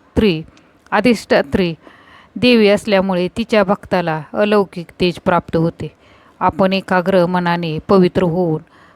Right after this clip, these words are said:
मातेला शरण येण्याचा प्रयत्न केला पाहिजे. या भवसागरात दुःखापासून मुक्ती मिळवून मोक्षाचा मार्ग सुलभ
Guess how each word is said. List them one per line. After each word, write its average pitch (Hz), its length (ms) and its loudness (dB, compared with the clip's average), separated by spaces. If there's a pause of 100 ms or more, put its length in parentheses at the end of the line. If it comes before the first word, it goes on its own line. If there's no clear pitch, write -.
(120)
मातेला 226 480 2
शरण 214 360 -2
येण्याचा 190 500 -4
प्रयत्न 175 520 -4
केला 170 240 -6
पाहिजे. 160 380 -8 (500)
या 180 260 4
भवसागरात 170 680 0
दुःखापासून 175 760 -2
मुक्ती 190 380 -6
मिळवून 165 380 -4 (400)
मोक्षाचा 233 500 2
मार्ग 208 300 2
सुलभ 202 320 0